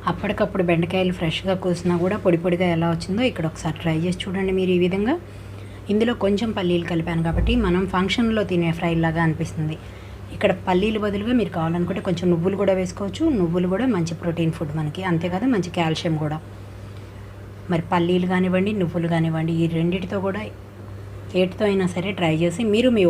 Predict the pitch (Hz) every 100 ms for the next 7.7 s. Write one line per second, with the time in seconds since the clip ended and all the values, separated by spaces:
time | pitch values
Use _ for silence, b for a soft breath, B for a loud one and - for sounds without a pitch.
0 | 165 170 165 165 214 240 190 156 147 -
1 | 165 156 165 156 - - - - - -
2 | - 175 175 185 202 196 196 208 190 190
3 | 185 190 185 190 185 214 262 302 170 170
4 | 165 165 175 165 185 185 185 226 330 381
5 | - - - - - - - - - -
6 | - - - - - - - - - -
7 | 196 180 170 170 175 170